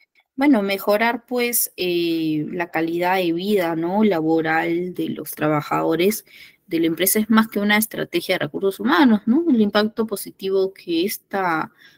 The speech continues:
acción tiene en las personas desencadena múltiples ventajas en todos los objetivos, pues, de la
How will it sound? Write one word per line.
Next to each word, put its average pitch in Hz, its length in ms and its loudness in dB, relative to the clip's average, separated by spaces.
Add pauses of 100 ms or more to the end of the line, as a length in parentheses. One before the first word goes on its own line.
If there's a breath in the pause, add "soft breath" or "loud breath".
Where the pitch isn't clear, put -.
(100)
acción 269 520 4
tiene 220 220 4
en 196 80 0
las 180 120 -4
personas 190 520 -2
desencadena 294 560 2
múltiples 339 720 2
ventajas 196 560 -2
en 175 120 -6
todos 175 240 2
los 165 200 -4
objetivos, 156 680 -4
pues, 160 200 -8
de 160 100 -2
la - 280 -10